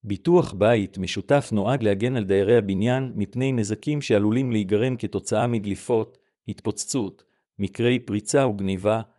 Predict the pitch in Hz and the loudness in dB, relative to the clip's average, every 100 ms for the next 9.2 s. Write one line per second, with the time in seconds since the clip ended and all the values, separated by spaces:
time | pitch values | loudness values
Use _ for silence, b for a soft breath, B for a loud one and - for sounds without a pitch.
0 | _ - 104 95 - 139 131 156 139 120 | _ -6 -6 -2 0 0 2 0 2 0
1 | 98 92 78 73 - _ _ _ _ _ | 2 0 -4 -10 -20 _ _ _ _ _
2 | _ _ _ _ _ - 101 98 135 127 | _ _ _ _ _ -4 -2 2 0 2
3 | 127 - 110 98 104 98 113 135 107 - | -2 0 -2 0 0 0 2 2 0 2
4 | 147 131 104 98 123 107 87 - 92 139 | 2 2 0 2 2 2 -2 -6 -2 -2
5 | 143 - 104 - 107 - 95 98 101 - | -2 -2 -2 0 -4 -2 0 0 -2 -6
6 | 95 - 101 123 120 - - 107 98 101 | -8 -6 -2 2 2 -2 -8 -6 -4 -6
7 | 90 147 131 - 101 113 139 - 104 104 | -4 -2 -2 0 0 0 -2 -2 -4 0
8 | 147 143 110 104 147 - 127 - 104 87 | -2 2 2 2 -4 -4 -6 0 -2 -2
9 | - 69 | -6 -8